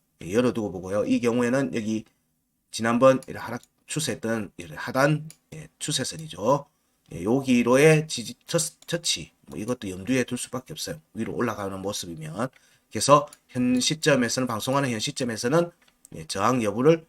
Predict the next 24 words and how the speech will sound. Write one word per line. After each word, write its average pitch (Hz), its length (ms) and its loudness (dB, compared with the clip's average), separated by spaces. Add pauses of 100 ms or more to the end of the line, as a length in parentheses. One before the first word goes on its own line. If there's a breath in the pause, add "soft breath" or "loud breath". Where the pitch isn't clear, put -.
확인하는 120 460 -6
걸 139 120 4
우선으로 98 440 -4
한다 87 540 0 (160)
정도로 117 520 0
얘기 95 400 -4
드릴 98 220 -10
수 - 140 -8
있을 - 140 -10
것 - 100 -14
같습니다. - 360 -14
이후에, 127 540 6 (220)
이후의 151 540 4
움직임은 120 680 2 (540)
사월 117 460 4
달 131 340 6 (380)
이제 92 120 -6 (200)
마감하고 127 520 4
난 123 200 4
뒤에 120 180 4
움직임은 117 560 0
이제 - 100 -10
그때 113 520 0
즈음해서, 117 840 2